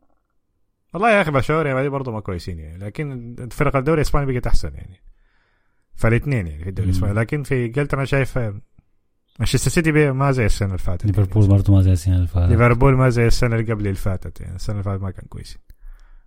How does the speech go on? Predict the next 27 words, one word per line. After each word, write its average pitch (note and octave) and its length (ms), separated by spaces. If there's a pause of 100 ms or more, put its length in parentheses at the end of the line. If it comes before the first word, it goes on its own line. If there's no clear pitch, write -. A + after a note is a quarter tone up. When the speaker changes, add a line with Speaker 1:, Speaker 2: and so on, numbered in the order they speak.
(200)
Speaker 1:
أرسنال E3 800 (300)
أحسن، D3 460
لكن A#2 580 (320)
أحسن، G#2+ 380
أحسن C3 380
من F#2 80
السنة F#2 240
اللي F2 100
فاتت - 340
يعني، - 140
فبقى A#2+ 320
أقرب A2+ 280
لمانشستر F#2+ 400
سيتي، G2+ 260
لكن G2 460 (1200)
Speaker 2:
مم. F2+ 220 (180)
Speaker 1:
فشايف B2+ 440
إنه A2 140
في A#2 100
فرق A2+ 340 (180)
نزلوا G#2+ 500
أكتر، F2+ 440
نزل، A#2 300
الكواليتي A#2+ 720
نزلت A#2 320
في - 80
ال-، F2 240